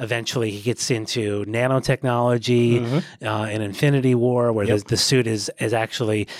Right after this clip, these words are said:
Speaker 1: nanoparticles housed in a, uh, a thing on his chest that he wears around, so they can just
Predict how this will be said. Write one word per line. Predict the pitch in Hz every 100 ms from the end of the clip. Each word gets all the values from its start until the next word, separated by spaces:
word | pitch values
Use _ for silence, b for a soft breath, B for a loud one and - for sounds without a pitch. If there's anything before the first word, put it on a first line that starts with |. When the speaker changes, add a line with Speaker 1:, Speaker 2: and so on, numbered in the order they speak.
| B
Speaker 1:
nanoparticles | 147 139 131 - 131 123 131 123 -
housed | 131 123 120 120
in | 117 110
a, | 104 104 104 B B B
uh, | 110 110 98 117
a | 95
thing | 131 117
on | 110
his | 98 -
chest | - 151 135 - - - -
that | 131
he | 123
wears | 123 123 117
around, | 120 120 120 117
so | 123
they | 101 104
can | 107
just | 107